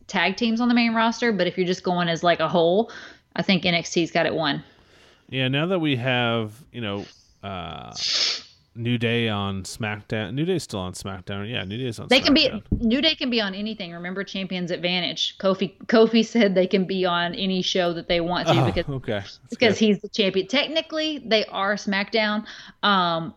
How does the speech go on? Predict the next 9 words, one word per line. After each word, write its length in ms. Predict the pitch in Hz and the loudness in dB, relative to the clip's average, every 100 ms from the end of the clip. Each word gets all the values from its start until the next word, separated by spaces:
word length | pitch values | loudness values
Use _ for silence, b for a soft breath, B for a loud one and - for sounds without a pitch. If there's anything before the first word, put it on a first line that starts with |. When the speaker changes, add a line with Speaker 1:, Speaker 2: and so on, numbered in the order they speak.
| _ | _
Speaker 1:
but 720 | 180 156 190 131 143 - - - _ - | -4 2 4 4 0 -4 -12 -14 _ -16
he, 640 | 196 214 202 196 185 175 | -6 0 2 4 0 0
when 140 | 190 196 | 2 4
he 100 | 190 | 4
showed 220 | 202 190 | 4 4
up 100 | 190 | 4
on 140 | 175 | 0
Raw, 440 | 165 175 165 151 160 | 4 4 6 2 0
he, 200 | 175 | 0